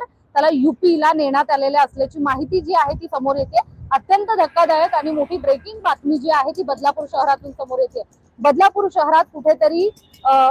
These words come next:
अशा प्रकारची व्यक्ती जी दहशतवादी संघटनांशी संबंधित आहे, अशा प्रकारची व्यक्ती या ठिकाणी राहत असल्याची माहिती ही बदलापूरकरांसाठी खऱ्या अर्थानं अत्यंत धक्कादायक आहे.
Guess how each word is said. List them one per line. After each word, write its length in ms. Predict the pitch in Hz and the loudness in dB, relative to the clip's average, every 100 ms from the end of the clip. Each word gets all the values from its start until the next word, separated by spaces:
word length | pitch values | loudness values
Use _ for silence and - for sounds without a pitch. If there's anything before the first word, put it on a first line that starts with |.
| 254 - | 2 -2
अशा 220 | 269 762 | 2 2
प्रकारची 440 | - 622 330 294 | 2 0 0 0
व्यक्ती 360 | 294 254 - 311 | -2 -2 -6 -6
जी 120 | 302 | -2
दहशतवादी 580 | 269 262 370 359 349 370 | -2 -2 -4 0 0 0
संघटनांशी 600 | 349 294 302 311 285 311 | -4 -4 -4 -6 -10 -8
संबंधित 420 | 262 254 277 285 | -6 -4 -4 -2
आहे, 160 | 277 294 | 2 2
अशा 200 | 294 285 | 2 -2
प्रकारची 400 | 285 269 262 254 | -6 -6 -8 -6
व्यक्ती 340 | 269 - 392 453 _ - | -6 -2 -4 -4 _ -2
या 80 | 269 | -2
ठिकाणी 320 | 277 285 311 | 0 -2 0
राहत 300 | 285 311 320 | 2 2 0
असल्याची 380 | 311 302 302 311 | -2 -2 -6 -4
माहिती 420 | 285 294 311 247 | -4 -4 -6 -12
ही 60 | 262 | -6
बदलापूरकरांसाठी 880 | 240 254 285 359 311 285 285 269 285 | -2 -2 -2 -4 -2 -2 -2 -10 -16
खऱ्या 280 | - 247 | -4 0
अर्थानं 420 | 302 240 - 330 247 - _ _ | 2 0 -2 -4 -4 -12 _ _
अत्यंत 360 | 254 - 311 302 | -4 0 0 0
धक्कादायक 640 | 320 285 - 240 233 220 | -2 -2 -2 0 0 -2
आहे. 140 | 214 | -8